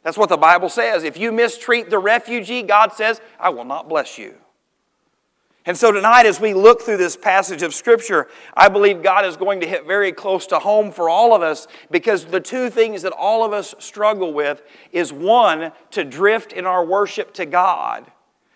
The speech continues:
and two, allowed our hearts to sometimes grow cold to those in need. And so tonight, as God brings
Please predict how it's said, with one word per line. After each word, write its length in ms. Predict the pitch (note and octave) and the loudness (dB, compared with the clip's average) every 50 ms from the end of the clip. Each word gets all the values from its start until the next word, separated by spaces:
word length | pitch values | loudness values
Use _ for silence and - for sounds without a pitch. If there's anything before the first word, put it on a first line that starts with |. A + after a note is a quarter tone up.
| _ _ _ - | _ _ _ -6
and 260 | E3 F3+ F3 D#3+ C#3+ | -4 -4 -4 -6 -10
two, 540 | - - - C4+ C#4 B3 G3+ D#3 D3 D3 D#3+ | -12 -8 -6 -4 -2 0 0 0 -2 -2 -4
allowed 380 | - E3 D#3+ E3 F3+ F#3+ G3 F#3 | -4 -4 -2 2 2 2 2 4
our 180 | F3+ E3+ E3+ D#3 | 2 0 0 -2
hearts 540 | - - F#3+ G3+ G3 E3+ D3 B2+ - - | -4 -4 -2 -2 0 -2 -4 -6 -10 -16
to 120 | - E3 D3 | -14 -14 -12
sometimes 760 | - - F#3+ G3 G3+ G3 F3+ G3 F#3 F#3 F#3+ F#3+ F3+ E3+ D#3 | -8 -4 -4 -4 -4 -4 -6 -6 -4 -4 -6 -6 -10 -16 -18
grow 260 | - - D#3+ D#3 D#3+ | -14 -10 -10 -10 -10
cold 800 | D#3 - - G#3 G#3+ G#3 F3+ C#3+ A#2+ A2 G#2+ A2 A2+ A2+ A#2+ A#2+ _ _ _ _ _ _ _ _ _ _ _ _ _ | -12 -16 -14 -10 -8 -6 -6 -6 -8 -10 -12 -12 -12 -14 -14 -16 _ _ _ _ _ _ _ _ _ _ _ _ _
to 100 | F3 D3 | -12 -8
those 340 | C3+ C#3 C#3 C#3 C3+ B2 | -6 -4 -4 -4 -6 -8
in 220 | C#3 C3+ B2+ B2+ B2 | -12 -16 -16 -16 -16
need. 400 | A#2+ A#2 A2+ G#2 F#2+ G2 _ _ _ _ _ _ _ _ _ _ _ _ _ _ _ _ _ _ - | -18 -18 -18 -20 -20 -20 _ _ _ _ _ _ _ _ _ _ _ _ _ _ _ _ _ _ -10
And 120 | D#3 D3 | -6 -2
so 320 | - G#3+ G3+ G3 G3 F#3 | 2 4 6 6 6 4
tonight, 400 | E3+ F#3 F#3+ F#3 G3+ G#3+ A#3+ A#3 | 2 -2 -2 2 4 6 6 6
as 220 | G#3 F3+ D#3+ - - C3 C#3 | 6 4 2 0 -6 -6 0
God 380 | D#3 G3 G#3 G#3 G#3 F#3+ D#3 | 4 6 6 8 6 4 2
brings 400 | D3+ F#3+ G3+ G3 F#3+ F#3 D#3 - | -2 -4 -4 -4 -6 -8 -10 -12